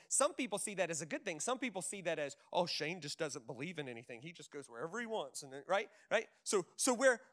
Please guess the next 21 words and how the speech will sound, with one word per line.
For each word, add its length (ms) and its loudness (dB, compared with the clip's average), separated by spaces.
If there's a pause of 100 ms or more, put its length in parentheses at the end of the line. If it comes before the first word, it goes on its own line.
where, 280 8
where 200 6
does, 400 8
where 160 6
does 240 6
Shane 400 6
draw 280 4
the 80 -2
line? 260 -4 (160)
Where 180 8
does 120 0
Church 280 6
Unlimited 460 4
draw 240 4
the 60 -2
line? 260 6 (600)
I'm 60 -20
glad 220 0
you 60 4
asked. 260 2 (340)
<laughs> 60 -14